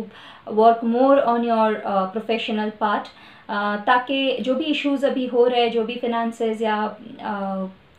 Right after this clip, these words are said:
career related जो भी issues आपको हो रहे हैं, ताकि वो ना हो। इसके लिए अगर आप, uh, किसी को consult करना चाहते हैं तो consult कीजिए, कोई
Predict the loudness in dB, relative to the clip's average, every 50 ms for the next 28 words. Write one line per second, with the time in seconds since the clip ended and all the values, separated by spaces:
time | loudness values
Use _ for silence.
0 | -8 2 4 4 6 6 4 4 2 0 -2 -4 -2 -4 -4 -4 -2 -2 -2 -2
1 | 0 -4 -4 -6 -8 -10 -8 -6 -6 -4 -4 -4 -6 -6 -8 -10 -8 -8 -8 -8
2 | -10 -10 -14 -12 -2 -2 0 0 2 0 0 -2 -4 -6 -12 -20 -20 -20 -12 _
3 | -6 -6 -4 -4 -4 -2 -2 -2 0 2 2 2 2 2 0 -2 -2 -2 -4 -8
4 | -10 -6 -6 -6 -4 -4 -4 -2 -2 -2 -2 0 2 4 4 4 2 -2 -8 -8
5 | -8 -8 -8 -10 -10 -10 -6 -6 -6 -2 -2 -4 -4 -2 -4 -6 -6 -4 -6 -6
6 | -4 -2 -2 -4 -4 -4 -4 -6 -4 -4 -6 -6 -6 -6 -4 -4 -4 -2 0 -2
7 | -2 -2 -4 -8 -8 -8 -6 -4 -2 0 0 0 0 -2 -4